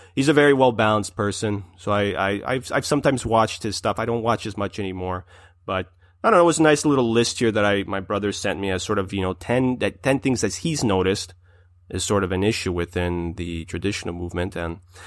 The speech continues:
we're just gonna go through it a little bit, uh, you know, highlight sort of the key points and then just make some observations that we've seen, you know, as this, what, you know, what about the charismatic stuff and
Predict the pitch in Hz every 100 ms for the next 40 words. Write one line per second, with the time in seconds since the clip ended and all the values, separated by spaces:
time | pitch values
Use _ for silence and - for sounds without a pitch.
0 | - - 156 185 214 185 180 165 151 151
1 | 147 131 135 127 135 - - - - 131
2 | 107 107 104 107 113 107 123 120 113 120
3 | 107 - 120 - 107 120 135 135 135 147
4 | 151 147 156 131 127 127 117 117 117 110
5 | 98 110 113 - - 110 110 120 117 104
6 | 104 101 107 101 - 101 98 95 92 104
7 | 101 95 98 107 98 92 90 90 90 -
8 | 92 90 90 85